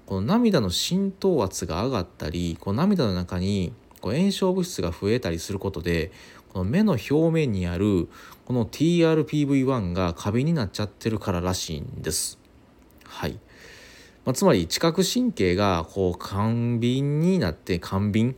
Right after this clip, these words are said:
<laughs> 過敏になっていて、まあ、ちょっとした瞬きとか風の刺激でもこの痛いとか乾くっていう風にですね、強く感じてしまっている状態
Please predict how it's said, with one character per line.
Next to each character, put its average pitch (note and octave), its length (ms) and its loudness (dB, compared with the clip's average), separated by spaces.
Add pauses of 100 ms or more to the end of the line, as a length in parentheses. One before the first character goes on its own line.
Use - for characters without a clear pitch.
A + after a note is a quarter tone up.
(100)
<laughs> - 120 -10
過 A#2 160 2
敏 A#2 120 4
に - 60 -10 (280)
な - 60 6
っ - 20 4
て - 200 -8
い F#2 100 -4
て、 - 300 -6 (540)
ま A2 80 0
あ、 G2+ 40 0
ち - 120 0
ょ - 20 4
っ E3+ 60 0
と F#3+ 200 2
し F3+ 60 0
た F3+ 120 2
瞬 D#3+ 320 4
き - 100 -12
と D#2+ 100 -4
か D2+ 280 -6
風 C#3 220 0
の D#3 120 0
刺 - 160 -2
激 D3 240 -2
で D3 100 2
も A2+ 280 0
こ - 120 -4
の F#2 140 0
痛 A2 260 -4
い F2+ 80 -4
と - 80 -8
か - 100 -16
乾 G#2+ 280 -4
く G#2 220 -8
っ - 20 -14
て - 180 -6
い F2+ 100 2
う E2+ 60 -4 (200)
風 G2+ 200 -2
に F2 60 -4
で D#2+ 80 -8
す - 120 -8
ね、 F#2 120 -2
強 C#3 220 0
く G#2+ 100 -8
感 B2 220 -4
じ A#2 60 -6
て B2 80 -2
し A2+ 120 -4
ま A#2+ 100 0
っ A#2 60 -4
て - 180 -4
い C#3+ 60 2
る B2+ 80 0
状 F#2+ 240 -2
態 F2+ 320 -2